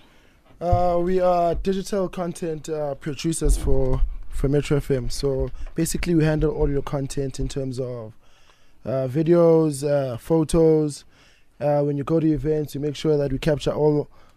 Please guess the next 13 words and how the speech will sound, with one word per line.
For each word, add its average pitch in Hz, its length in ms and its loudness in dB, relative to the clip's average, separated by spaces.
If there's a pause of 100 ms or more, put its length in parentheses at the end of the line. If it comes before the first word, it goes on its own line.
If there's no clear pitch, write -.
(200)
everything 165 380 2
that 147 180 0
you 151 60 2
guys 147 240 4
are 143 80 2
doing 151 560 2
and 139 520 -4 (300)
all 170 160 4
the 165 60 2
activations, 143 760 0
and 143 100 -2
just, 165 340 0
uh, 151 400 6